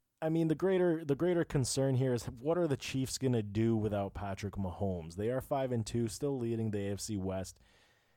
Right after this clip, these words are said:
And, and for good fortune, I mean, the rest of the teams in the A F C West are also stumbling and struggling. They can't get out of their own way. So even if Mahomes does miss the ladder and he misses the four contests,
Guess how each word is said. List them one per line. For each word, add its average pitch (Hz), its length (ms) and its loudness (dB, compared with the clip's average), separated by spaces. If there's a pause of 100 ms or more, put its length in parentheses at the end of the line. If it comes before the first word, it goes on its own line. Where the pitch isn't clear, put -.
(140)
And, 113 440 -2 (100)
and 123 140 -2
for 135 160 -4
good 135 200 -2
fortune, 127 600 0
I 110 80 0
mean, 113 260 2
the 113 100 2
rest 123 280 -2
of 113 80 -8
the 110 60 0
teams 120 340 -2
in 110 100 2
the 107 60 0
A 110 200 -2
F 101 80 -4
C 107 140 -4
West 101 440 -2
are 104 180 0
also 107 280 -2
stumbling 101 600 -2
and 98 100 -4
struggling. 98 640 -2 (400)
They 135 100 4
can't 127 240 2
get 110 140 0
out 104 140 2
of 98 80 0
their 117 220 6
own 101 220 2
way. 98 220 0
So 113 320 0 (640)
even 196 280 4
if 165 160 4
Mahomes 135 440 4
does 120 260 0
miss 120 280 0
the 110 240 -4
ladder 104 460 -2
and 107 80 0
he 104 60 2
misses 107 360 -2
the 104 80 -4
four 113 240 0
contests, 110 640 -2